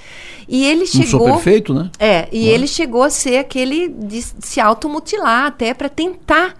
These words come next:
Speaker 1: aplacar essa dor do pecado de não conseguir ser santo. E aí ele,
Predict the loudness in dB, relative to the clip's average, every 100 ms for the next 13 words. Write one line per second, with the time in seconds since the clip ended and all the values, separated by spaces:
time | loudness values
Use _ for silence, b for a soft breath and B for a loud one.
0 | b b b b -20 -2 -2 2 0 0
1 | 0 2 2 0 -2 2 4 4 2 -2
2 | 0 -2 0 -2 -2 -2 0 0 0 -4
3 | -4 -6 -6 -4 -4 -2 0 0 0 -2
4 | -8 -12 -14 -18 -20 B B B B B
5 | B B B B 2 4 6 6 4 2